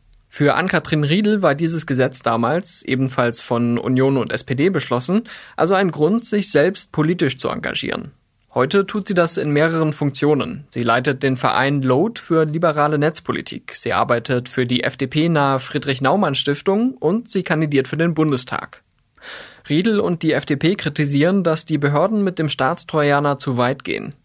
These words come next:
Verfassungsrechtliche Zweifel an diesem Überwachungsinstrument gibt es schon länger. Das Bundesverfassungsgericht hat in einer Entscheidung von zweitausendacht ein Grundrecht bekräftigt, und zwar das auf Gewährleistung der Vertraulichkeit und Integrität informationstechnischer Systeme.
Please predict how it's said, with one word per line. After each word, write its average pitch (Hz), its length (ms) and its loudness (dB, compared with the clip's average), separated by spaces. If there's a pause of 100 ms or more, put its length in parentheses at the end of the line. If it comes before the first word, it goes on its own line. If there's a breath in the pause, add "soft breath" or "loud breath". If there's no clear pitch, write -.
(160)
Verfassungsrechtliche 185 1000 0
Zweifel 147 460 2
an 113 140 2
diesem 131 240 0
Überwachungsinstrument 127 1120 -2
gibt 165 160 -6
es 160 100 -2
schon 151 200 0
länger. 151 340 0 (800 loud breath)
Das 127 160 0
Bundesverfassungsgericht 185 1200 0
hat 170 200 -2
in 147 160 0
einer 139 240 2
Entscheidung 156 500 0
von 135 180 -2
zweitausendacht 127 720 -2
ein 135 240 0
Grundrecht 151 540 -2
bekräftigt, 139 760 -4
und 139 240 -4
zwar 156 320 0
das 170 320 -2
auf 151 300 -2
Gewährleistung 165 840 0
der 139 120 0
Vertraulichkeit 185 1000 -2
und 143 280 -4
Integrität 143 840 -2
informationstechnischer 139 1300 -4
Systeme. 131 560 -4